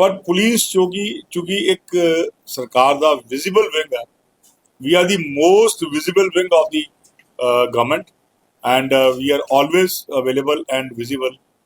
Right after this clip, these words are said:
So ਮੈਨੂੰ ਲੱਗਦਾ ਸਾਡੇ ਕੰਮਕਾਰ ਤੇ ਥੋੜ੍ਹੇ ਜ਼ਿਆਦਾ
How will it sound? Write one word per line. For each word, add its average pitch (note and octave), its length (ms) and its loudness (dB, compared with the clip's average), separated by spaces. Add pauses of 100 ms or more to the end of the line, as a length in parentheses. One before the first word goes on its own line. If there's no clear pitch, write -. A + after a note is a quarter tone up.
(280)
So D#3 200 -10
ਮੈਨੂੰ F3+ 200 -2
ਲੱਗਦਾ F3+ 300 4
ਸਾਡੇ D3+ 380 2
ਕੰਮਕਾਰ D#3 600 2
ਤੇ E3 80 -2
ਥੋੜ੍ਹੇ D#3 260 0
ਜ਼ਿਆਦਾ C#3+ 480 4